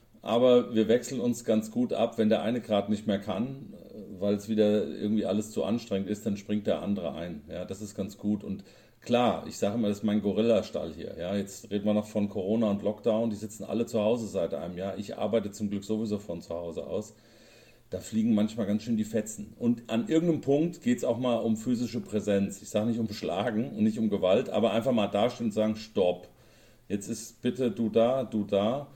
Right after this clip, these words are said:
Und, äh, da muss ich meine Frau auch manchmal ein bisschen schützen, ja, einfach. Und da gehe ich wirklich einfach dazwischen, stell mich dazwischen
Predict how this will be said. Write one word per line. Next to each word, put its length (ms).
Und, 400
äh, 360
da 120
muss 180
ich 100
meine 180
Frau 200
auch 80
manchmal 320
ein 20
bisschen 260
schützen, 520
ja, 240
einfach. 280
Und 140
da 80
gehe 140
ich 120
wirklich 380
einfach 280
dazwischen, 440
stell 260
mich 160
dazwischen 560